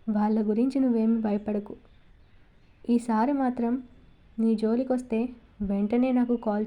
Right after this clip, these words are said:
చేయి. ఎస్పీ గారికి చెప్పి వీళ్ళ తాట ఒలిపిస్తాను," అని అంటూ ఆమెని అడగకుండానే చేతిలో సెల్ ఫోన్ అందుకుని తన నెంబర్ని అందులో ఫీడ్ చేసి,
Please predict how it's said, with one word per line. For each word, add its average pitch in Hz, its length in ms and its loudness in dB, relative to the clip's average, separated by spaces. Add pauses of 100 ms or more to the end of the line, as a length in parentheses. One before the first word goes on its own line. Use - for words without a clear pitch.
చేయి. 214 140 -4 (840)
ఎస్పీ 294 280 -2
గారికి 254 420 0
చెప్పి 254 340 -4 (300)
వీళ్ళ 208 280 0
తాట 208 400 -4
ఒలిపిస్తాను," 214 720 -2 (1000)
అని 254 200 0
అంటూ 240 360 2 (480)
ఆమెని 220 440 2
అడగకుండానే 240 760 0 (640)
చేతిలో 269 420 2
సెల్ 240 260 -2
ఫోన్ 254 240 -2
అందుకుని 233 540 0 (720)
తన 233 200 2
నెంబర్ని 262 440 2
అందులో 226 340 2
ఫీడ్ 226 400 -2
చేసి, 247 380 -4